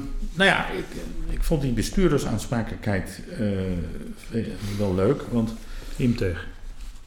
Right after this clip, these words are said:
Speaker 1: Eh, nee, dit is toch niet, dit is toch niet de Imtech-zaak?
Speaker 2: Ja, dat, oh nee, wacht even. De bestuurdersaansprakelijkheid, dat...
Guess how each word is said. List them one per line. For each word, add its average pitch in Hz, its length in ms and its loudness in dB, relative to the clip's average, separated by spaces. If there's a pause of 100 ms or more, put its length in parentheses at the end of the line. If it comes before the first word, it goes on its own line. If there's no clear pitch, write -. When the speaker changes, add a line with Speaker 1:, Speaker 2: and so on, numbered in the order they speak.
(920)
Speaker 1:
Eh, - 140 0 (760)
nee, 98 680 0
dit 131 160 -6
is - 100 -10
toch - 220 -6
niet, 139 260 0
dit 170 180 2
is - 80 -8
toch - 180 -8
niet 123 120 0
de - 100 -8
Imtech-zaak? 123 600 -2 (1200)
Speaker 2:
Ja, 143 100 -6
dat, 135 220 -6
oh 151 120 2
nee, 143 140 2
wacht 135 180 0
even. 95 260 -4 (1120)
De 123 60 -10
bestuurdersaansprakelijkheid, 127 1120 -2 (320)
dat... 127 460 4